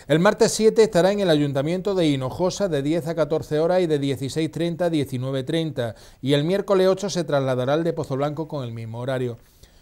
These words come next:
Cualquier persona o colectivo podrá dirigirse directamente a la oficina y trasladar su reclamación.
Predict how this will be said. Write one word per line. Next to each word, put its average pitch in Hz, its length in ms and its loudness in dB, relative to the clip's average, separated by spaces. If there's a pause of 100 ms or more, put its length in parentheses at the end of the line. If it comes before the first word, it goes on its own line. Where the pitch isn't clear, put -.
(160)
Cualquier 185 480 4
persona 190 480 0
o 165 80 -2
colectivo 165 560 0
podrá 147 260 0
dirigirse 151 500 -4
directamente 139 600 -4
a 131 40 0
la 131 60 0
oficina 135 400 -4
y 160 80 -6
trasladar 127 420 -4
su 131 160 -8
reclamación. 131 720 -4